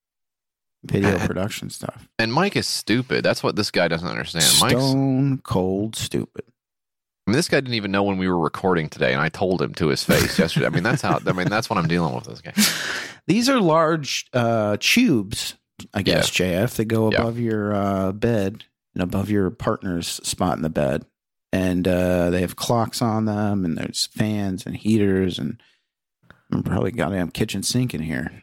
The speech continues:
Speaker 1: too.
Speaker 2: Ah, well, it wouldn't surprise me, Mike, the way they were moving it all around the house. I mean, they put it in. This is the thing: is it, it looks like the ugliest thing from Sharper Image that you could possibly buy. Um, and it looks like something that maybe actually could be at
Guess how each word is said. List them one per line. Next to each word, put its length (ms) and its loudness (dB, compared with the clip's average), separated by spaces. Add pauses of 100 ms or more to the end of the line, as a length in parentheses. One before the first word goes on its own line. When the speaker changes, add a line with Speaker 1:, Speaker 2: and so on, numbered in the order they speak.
(140)
Speaker 1:
too. 300 -4 (520)
Speaker 2:
Ah, 260 2
well, 260 2
it 80 -4
wouldn't 160 -2
surprise 340 0
me, 60 -6
Mike, 220 -4
the 60 -6
way 120 4
they 80 4
were 60 2
moving 260 2
it 20 2
all 160 4
around 220 2
the 60 0
house. 500 0
I 60 -2
mean, 200 2
they 120 2
put 200 -2
it 140 4
in. 320 0 (300)
This 100 2
is 100 -2
the 100 0
thing: 260 2
is 140 2
it, 160 2
it 160 0
looks 320 2
like 300 0
the 240 2
ugliest 720 2
thing 260 0
from 200 -2
Sharper 360 2
Image 300 -2
that 100 0
you 100 -2
could 140 -6
possibly 540 0
buy. 520 0 (600)
Um, 540 4
and 80 2
it 60 2
looks 200 0
like 140 2
something 240 -4
that 140 2
maybe 640 2 (100)
actually 340 0
could 460 2
be 320 2
at 320 4